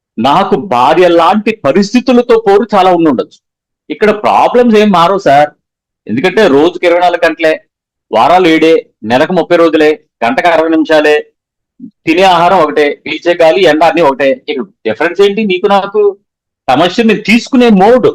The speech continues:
అంటే అది నా బుర్రకెక్కించుకునే పద్ధతిని బట్టి నేను దీర్ఘకాలపు వేదనకు వెళ్తున్నానా, షార్ట్ కాలపు వేదన అనుభవిస్తున్నానా, తక్కువ కాలపు వేదన అనుభవిస్తున్నానా, అసలు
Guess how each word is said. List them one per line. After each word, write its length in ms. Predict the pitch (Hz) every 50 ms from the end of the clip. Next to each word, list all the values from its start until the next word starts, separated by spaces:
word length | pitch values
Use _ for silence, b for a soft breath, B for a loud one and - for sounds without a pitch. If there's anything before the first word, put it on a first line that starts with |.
| - _ _ _ _ _ _ _ _ -
అంటే 240 | - - 208 - -
అది 140 | 127 143 165
నా 120 | 156 143
బుర్రకెక్కించుకునే 840 | 123 101 - - - 180 190 208 214 214 220 214 220 - - 208 202 190
పద్ధతిని 600 | - _ _ - - - - 196 196 214 208 208
బట్టి 560 | 208 214 208 - - 320 359 370 - - - _ _ _ _ _ _ -
నేను 200 | 180 220 220 185
దీర్ఘకాలపు 760 | 131 - 160 202 233 190 220 - - 214 214 208 214 214
వేదనకు 400 | 208 196 196 190 190 202 196 190
వెళ్తున్నానా, 580 | 202 190 190 - 208 196 190 190 190 214 233 269 - _ _ _ _ _
షార్ట్ 380 | _ - - 247 254 254 - -
కాలపు 260 | 196 190 190 190 190
వేదన 340 | 180 185 180 175 180 180 180
అనుభవిస్తున్నానా, 640 | 180 180 180 170 175 170 - 185 175 175 170 180 196 - -
తక్కువ 200 | 156 - - 175
కాలపు 400 | 160 - - 170 170 165 151 165
వేదన 160 | 165 160 165
అనుభవిస్తున్నానా, 560 | 165 165 160 160 147 - 165 160 165 214 269 - _ _ _ _ -
అసలు 260 | 170 185 - 226 220